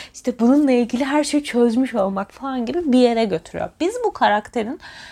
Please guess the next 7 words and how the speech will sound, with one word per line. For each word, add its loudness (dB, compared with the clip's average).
burada -2
bir -2
hani -2
spoiler 2
vermeden 0
anlatayım. -10
Ee, -4